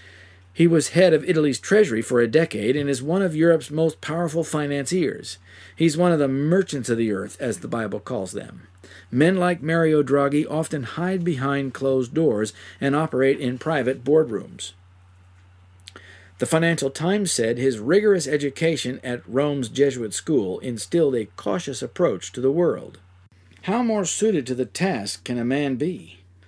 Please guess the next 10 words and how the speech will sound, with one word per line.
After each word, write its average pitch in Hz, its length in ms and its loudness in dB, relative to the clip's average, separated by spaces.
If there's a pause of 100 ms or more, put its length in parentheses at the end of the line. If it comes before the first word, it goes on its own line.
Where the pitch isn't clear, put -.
(160)
Mario 170 380 4
Draghi 156 560 -2
is 123 160 -4
ideally 147 640 -4
situated 123 720 0
to 120 100 -8
serve 185 400 0
the 175 100 -2
Jesuits' 143 520 0
purpose - 580 -2